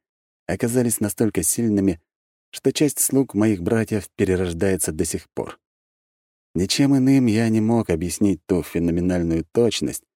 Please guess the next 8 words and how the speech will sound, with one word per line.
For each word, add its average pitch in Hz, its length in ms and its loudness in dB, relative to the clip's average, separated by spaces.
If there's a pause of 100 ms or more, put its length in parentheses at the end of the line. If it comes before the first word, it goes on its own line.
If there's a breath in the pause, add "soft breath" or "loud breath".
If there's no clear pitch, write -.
(280)
с - 100 -10
которой 73 300 -2
Артём 85 380 -2
описывал 73 480 -2
события 76 500 -4
штурма 76 420 0
моей 82 280 -2
крепости. - 640 -6